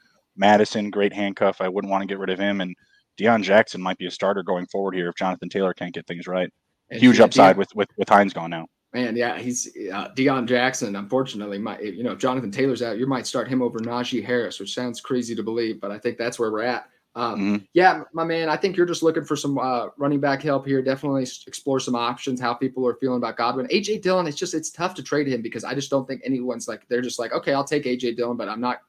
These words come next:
Speaker 2: like, I'm not giving you anything for him." Like, you know what I mean? You can toss him in a deal, but
Speaker 1: Mm-hmm.
Speaker 2: whatever, you know? Um, so that's my, you know, concern there. I'm just trying to think about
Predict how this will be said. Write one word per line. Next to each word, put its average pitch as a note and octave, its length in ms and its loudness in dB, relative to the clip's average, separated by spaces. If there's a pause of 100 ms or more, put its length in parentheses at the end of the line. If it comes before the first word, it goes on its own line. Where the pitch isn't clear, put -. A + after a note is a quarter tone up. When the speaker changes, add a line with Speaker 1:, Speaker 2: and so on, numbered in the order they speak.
Speaker 2:
like, A2 260 -6
I'm A#2 120 -4
not A#2+ 180 -2
giving B2 220 -4
you A2 100 -6
anything A#2+ 400 -2
for B2+ 240 0
him." G#2+ 120 -10
Like, A2 180 -12
you A#2+ 60 -2
know A2+ 60 -2
what A2+ 40 -2
I A#2 40 -4
mean? A#2+ 120 -4
You C3+ 80 -2
can A#2+ 100 -8
toss C3 260 0
him B2+ 80 -4
in A#2+ 80 -2
a A2 60 -8
deal, B2+ 240 2
but G2 140 -2
Speaker 1:
Mm-hmm. F#2+ 140 0 (240)
Speaker 2:
whatever, C#3 380 6
you A#2+ 120 0
know? A#2+ 160 -6 (320)
Um, A2+ 320 -6 (200)
so - 140 -4
that's E3+ 180 4
my, D3 220 0
you C#3 200 -2
know, B2+ 100 0
concern C3 260 -2
there. C3+ 100 0
I'm C3+ 100 -2
just F3+ 140 -4
trying F#3 160 0
to D#3 60 0
think D#3 220 -4
about C3 240 -8